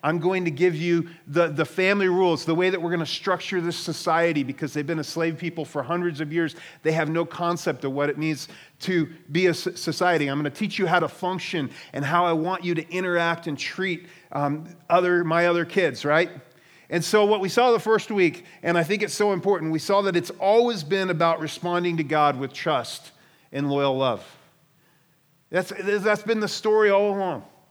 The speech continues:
That's what you see in Abraham. That's what you see in all kinds of people throughout the scriptures, is that God initiates a relationship with them and they respond in trust. And because they trust him, um, they're, they're loyal to him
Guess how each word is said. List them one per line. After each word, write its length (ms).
That's 160
what 80
you 80
see 220
in 60
Abraham. 520
That's 180
what 100
you 60
see 240
in 100
all 120
kinds 260
of 80
people 240
throughout 240
the 80
scriptures, 560
is 240
that 220
God 280
initiates 640
a 40
relationship 760
with 280
them 200
and 160
they 120
respond 640
in 160
trust. 680
And 180
because 420
they 160
trust 460
him, 280
um, 380
they're, 260
they're 200
loyal 400
to 160
him 400